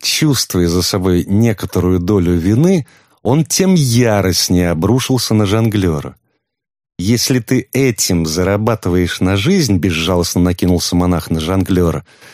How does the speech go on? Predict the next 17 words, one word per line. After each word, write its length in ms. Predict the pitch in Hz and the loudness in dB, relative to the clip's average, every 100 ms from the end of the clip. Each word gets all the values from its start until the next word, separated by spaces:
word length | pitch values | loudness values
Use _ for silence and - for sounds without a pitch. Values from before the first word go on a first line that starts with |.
| - | -10
"то 100 | - | -4
тебе 220 | 107 104 | -2 0
вместо 380 | 104 117 110 - | 2 2 0 -2
дурачества 640 | 101 113 151 165 - - 104 | -2 0 0 -2 -4 -2 -2
тем 400 | - 180 165 123 | 2 2 4 4
более 400 | 120 107 95 95 | 4 4 4 4
нужно 320 | 101 92 101 | 2 2 0
думать 400 | 92 147 147 - | 2 2 2 0
о 80 | 107 | 0
молитве 540 | 101 101 104 160 151 | 2 2 2 0 -2
и 160 | 160 143 | 0 -2
покаянии. 800 | 123 131 143 139 107 85 67 60 _ _ _ _ | -2 -4 0 0 2 0 -2 -8 _ _ _ _
Человек, 500 | - - 120 135 135 | -8 0 2 2 0
обвиняемый 760 | 123 104 110 131 139 131 117 113 | -2 -2 0 2 2 2 2 2
в 80 | - | -2
таких 440 | 120 120 - 143 | -4 -2 0 0
злодействах, 1120 | 117 117 127 123 139 175 147 - 90 78 - | 0 0 0 0 2 2 2 -2 -2 -4 -6